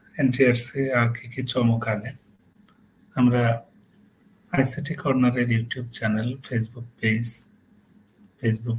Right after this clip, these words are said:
গ্রুপ, Facebook আইডি, সব মাধ্যমেই এনটিআরসির আপডেট কোনো তথ্য পেলে সেটি জানানোর চেষ্টা করব। তো আমরা already বেশ কিছুক্ষণ লাইভ করে ফেলেছি।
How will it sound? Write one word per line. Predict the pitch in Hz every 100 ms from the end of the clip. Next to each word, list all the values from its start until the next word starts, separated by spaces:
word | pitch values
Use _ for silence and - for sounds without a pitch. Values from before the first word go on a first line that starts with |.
| -
গ্রুপ, | 117 117 117 -
Facebook | 107 104 110 -
আইডি, | 107 95 110 139 - _ _ _ _ _ -
সব | - 143 -
মাধ্যমেই | 135 120 135 113 98 - - _ _ _ _ _ -
এনটিআরসির | 139 123 131 120 - 139
আপডেট | 120 113 123 123 - - _ -
কোনো | 120 117 113
তথ্য | 110 - -
পেলে | - 113 101
সেটি | - 104 107 104 - - _ _ _ _ - _ _ _ _ _
জানানোর | 135 120 110 101
চেষ্টা | - 113 -
করব। | - - - - - _ _ _ _ _ _ _ _ _ - - _ _ _ _ _ _ _ _
তো | 113 104 - - _ _ -
আমরা | 127 135
already | 127 135 139 143 - - - - _ _ _ _ _ _ -
বেশ | 131 120
কিছুক্ষণ | - - - - 139
লাইভ | 117 110 -
করে | 120 117
ফেলেছি। | - 107 104 - 156